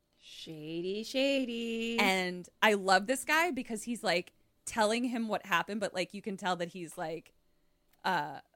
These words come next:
Speaker 2: like, he would love watching Real Housewives of Orange County, 'cause
Speaker 1: Yeah,
Speaker 2: he's, like,
Speaker 1: he's
Speaker 2: here for
Speaker 1: ready
Speaker 2: the
Speaker 1: to
Speaker 2: drama.
Speaker 1: share the gossip.
Speaker 2: Yeah.
Speaker 1: He's
Speaker 2: And
Speaker 1: like, "Let me spill the tea for you."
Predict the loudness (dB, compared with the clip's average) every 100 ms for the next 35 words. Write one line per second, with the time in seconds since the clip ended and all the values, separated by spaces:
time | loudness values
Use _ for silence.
0 | _ _ -2 -2 2 0 2 4 4 4
1 | 0 -2 -6 -6 -4 -4 -6 -4 -8 -8
2 | -10 -12 -12 -12 -12 -10 8 12 12 12
3 | 12 10 6 4 6 6 8 8 8 4
4 | 2 4 6 4 4 2 2 2 2 2
5 | 0 -12 _ _ 0 0 0 -12 -20 -18
6 | -18 4 10 12 10 8 4 4 4 -2
7 | -2 -2 -4 -6 -10 -10 -10